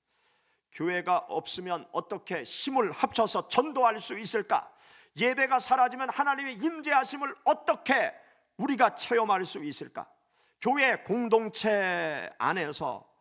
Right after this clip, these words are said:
성도들과 함께 얼굴을 대면하지 못한다고 그러면 성도들이 어떻게 서로를 격려하면서 신앙의 길을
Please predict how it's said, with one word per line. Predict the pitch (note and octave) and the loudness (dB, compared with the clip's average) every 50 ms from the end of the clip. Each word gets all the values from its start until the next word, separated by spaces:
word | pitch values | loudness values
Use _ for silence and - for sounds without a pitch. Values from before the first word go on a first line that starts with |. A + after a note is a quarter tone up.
| _ _ _ _ _ _ _ _ | _ _ _ _ _ _ _ _
성도들과 | _ - - - D#3 D3+ D3+ C#3+ C3 C#3+ C#3 C3 B2+ A#2+ A2 A#2 A#2+ B2 A#2 A#2+ A#2 | _ -10 -8 -8 -6 -6 -8 -6 -2 -2 -2 0 -2 -4 -4 -4 -4 -4 -4 -6 -6
함께 | A2 C#3 C#3 C3 A2+ _ - B2 A2+ - _ - | -8 -8 -10 -12 -10 _ -8 -8 -8 -10 _ -8
얼굴을 | - A#2+ C#3 C#3 C3 C3+ C#3 C3 C3 A#2 G2 - _ _ _ _ _ _ | -4 -4 -2 -4 -4 -6 -6 -4 -4 -6 -6 -10 _ _ _ _ _ _
대면하지 | - - A2 C#3 D#3 D#3+ D3 C#3 C3+ C3 A#2 A2+ C3+ C3 G#2 D2+ - _ _ _ _ | -10 -4 -2 0 0 0 0 0 0 -2 -4 -6 -10 -14 -14 -16 -18 _ _ _ _
못한다고 | A#2 C3+ C#3+ - - - D3 D3 C3+ C3 A#2+ | -8 -8 -8 -8 -10 -16 -14 -12 -10 -12 -12
그러면 | A2+ G#2 G#2+ A2 A2+ G#2+ E2+ | -12 -16 -16 -16 -18 -18 -20
성도들이 | - - - A#3 A3+ A3 G3+ G3 F#3+ E3+ F#3+ - - - | -18 -16 -14 -14 -14 -12 -12 -12 -12 -12 -14 -16 -10 -8
어떻게 | - G#3+ - - A#3+ - - - F3+ C#3 F2+ - _ _ _ _ _ _ | -8 -8 -8 -8 -12 -10 -10 -10 -10 -10 -12 -14 _ _ _ _ _ _
서로를 | - - - - - - G3+ G3 G3+ F#3+ F3+ F#3+ A3 A#3 - - - _ _ _ _ _ _ | -18 -14 -14 -10 -6 -4 -2 0 0 0 0 -2 -4 -4 -6 -12 -20 _ _ _ _ _ _
격려하면서 | - - A3 D#4+ F4+ E4+ D#4+ D4+ C4+ A#3+ G3+ - - F3+ E3+ D#3 - G#3 - - E3 E3 | -10 -8 -6 -6 -6 -6 -6 -4 -4 -2 -4 -4 -6 -10 -10 -10 -10 -10 -12 -14 -14 -14
신앙의 | - - - - A3 F#3+ E3+ D#3+ D#3 D3 C3+ C3+ | -12 -12 -12 -12 -10 -10 -10 -10 -10 -10 -12 -12
길을 | B2+ A2 A2+ A#2+ D#3 | -14 -16 -16 -16 -18